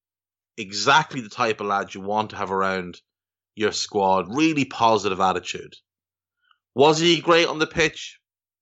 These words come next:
No. He was all right. He wasn't a bad player. He wasn't great. He wasn't worth the money they paid.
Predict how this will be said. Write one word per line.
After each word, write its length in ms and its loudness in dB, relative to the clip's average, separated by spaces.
No. 260 -8
He 140 -4
was 160 0
all 200 -2
right. 320 -4
He 100 -8
wasn't 380 -4
a 100 -18
bad 420 2
player. 420 -4
He 80 0
wasn't 280 0
great. 380 -4
He 120 -4
wasn't 280 2
worth 160 2
the 80 -4
money 200 -4
they 120 -4
paid. 340 -8